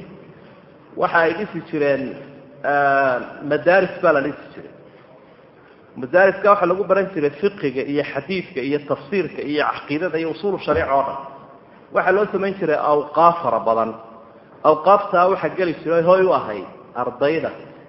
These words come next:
iyo mucallimiinta, shuyuukhda, mudarrisiinta ah. Qaybana waxay ahayd dukaamo iyo bakhaarro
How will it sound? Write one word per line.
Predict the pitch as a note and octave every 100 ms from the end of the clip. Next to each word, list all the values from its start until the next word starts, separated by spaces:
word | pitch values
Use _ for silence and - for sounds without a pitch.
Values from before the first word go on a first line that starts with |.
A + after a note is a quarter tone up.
| -
iyo | B2+ D#3+
mucallimiinta, | C#3+ B2+ A#2+ B2+ C3 D#3 C#3
shuyuukhda, | - C3+ D#3+ D#3 D3+
mudarrisiinta | C3+ A#2 B2+ - - D3+ C3+
ah. | G2 F#2+ - - - - -
Qaybana | D3+ D#3+ E3 F3+
waxay | G#3 F#3 E3 C#3
ahayd | C#3 C3 C3
dukaamo | C3 D3 C#3+ D#3+ D#3
iyo | C#3 C#3+
bakhaarro | C#3 C3+ C3 C#3 D3+